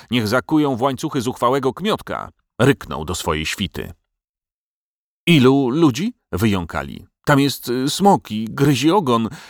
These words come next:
i, i". "Koszałki opałki", zawołał król. Potem kazał osiodłać swojego białego rumaka, wezwać hufiec rycerski, a raczej to, co z niego pozostało, i kompanię żołnierzy i wyruszył, gotując się z gniewu.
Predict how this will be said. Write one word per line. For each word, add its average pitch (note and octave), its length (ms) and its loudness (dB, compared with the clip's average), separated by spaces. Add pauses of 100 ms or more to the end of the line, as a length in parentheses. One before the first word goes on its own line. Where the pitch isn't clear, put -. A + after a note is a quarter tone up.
(120)
i, G#2 100 -2
i". C#3+ 360 -2 (600)
"Koszałki F#3 760 4
opałki", - 680 0 (240)
zawołał F2+ 480 2
król. A#1 360 -8 (460)
Potem - 240 2
kazał D3 320 2
osiodłać G2+ 420 -4
swojego D2+ 340 -4
białego F#2 360 2
rumaka, A#2+ 400 0 (240)
wezwać A2 520 0
hufiec - 400 -4
rycerski, A2+ 580 -4 (320)
a E2 120 4
raczej F2 280 0
to, F2 120 -2
co F2 100 -4
z D#2 60 -4
niego F2+ 200 -2
pozostało, G#2+ 560 0 (200)
i C#3+ 100 -2
kompanię B2+ 560 0
żołnierzy G3 420 -2 (360)
i G3 160 4
wyruszył, A2+ 560 2
gotując D2+ 540 -6
się E2 120 -6
z C#2+ 80 -6
gniewu. B1+ 500 -12